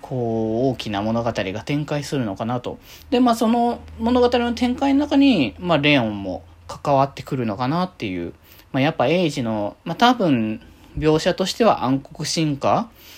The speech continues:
的な流れをこう描写する流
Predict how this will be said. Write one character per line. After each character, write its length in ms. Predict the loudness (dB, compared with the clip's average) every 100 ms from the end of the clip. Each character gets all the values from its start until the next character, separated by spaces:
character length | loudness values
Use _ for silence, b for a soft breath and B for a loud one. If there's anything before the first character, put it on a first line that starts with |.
| B B _
的 220 | -6 -4 0
な 140 | 2
流 320 | 2 2 4
れ 120 | 4 4
を 120 | 2
こ 260 | 0 -2 2
う 40 |
描 180 | 2 0
写 160 | -2
す 180 | -8 -4
る 120 | -2
流 120 | 0